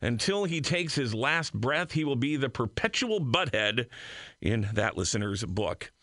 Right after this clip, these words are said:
Here is another vote for Connell <laughs> for treason. "Can't wait for this horrendous era to end," that person writes. Here's a butthead vote for Darren Bailey, and it is the first one we've gotten for the Republican candidate for governor of Illinois.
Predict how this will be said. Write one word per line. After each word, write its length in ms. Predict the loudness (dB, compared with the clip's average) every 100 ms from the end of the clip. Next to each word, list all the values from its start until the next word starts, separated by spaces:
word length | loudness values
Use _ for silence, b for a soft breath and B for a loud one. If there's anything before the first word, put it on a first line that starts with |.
| B B B -4
Here 280 | 0 2 2
is 160 | 0
another 260 | 0 2 2
vote 280 | 0 0 -2
for 460 | 0 2 2 0 -2
Connell 560 | -2 2 2 2 0 0
<laughs> 380 | -4 -4 -4 -4
for 300 | 0 0 0
treason. 760 | -4 -2 0 0 0 0 -2 B B B B B -4
"Can't 220 | 0 2
wait 160 | 2 0
for 80 | 0
this 180 | 0
horrendous 560 | 2 2 2 2 0 0 0
era 420 | 2 2 0 -4 -4
to 180 | -4 0
end," 400 | 0 0 -2 -4
that 140 | -4 -4
person 320 | -4 -2 -2
writes. 380 | -2 -4 -8 -12 B B B B B
Here's 200 | 2 2
a 60 | 2
butthead 260 | 2 2
vote 160 | 0 0
for 80 | 2
Darren 400 | 2 2 2 4
Bailey, 540 | 2 2 0 -2 -2
and 220 | 0 2
it 160 | 2 2
is 160 | 2 0
the 80 |
first 280 | 0 0 0
one 120 | 0
we've 120 | 0 2
gotten 460 | 2 2 0 0
for 260 | 0 0 2
the 140 | 2
Republican 540 | 2 2 0 0 0 0
candidate 580 | 2 2 4 2 2
for 380 | -2 -2 0 0
governor 480 | 0 2 2 0 0
of 260 | 0 0 0
Illinois. 600 | 0 0 0 0 0